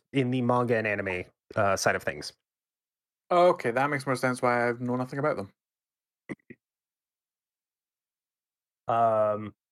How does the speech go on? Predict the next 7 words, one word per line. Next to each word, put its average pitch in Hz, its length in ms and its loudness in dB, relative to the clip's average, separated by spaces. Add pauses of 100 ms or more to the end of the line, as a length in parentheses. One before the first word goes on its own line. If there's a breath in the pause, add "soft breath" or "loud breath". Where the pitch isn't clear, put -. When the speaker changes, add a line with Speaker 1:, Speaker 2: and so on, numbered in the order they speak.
(560)
Speaker 1:
let's - 160 -10
see, 113 120 -12
the - 100 -14
Kadokawa 196 500 2
Corporation, 120 880 -2 (420)
real 151 200 6
quick, 127 300 4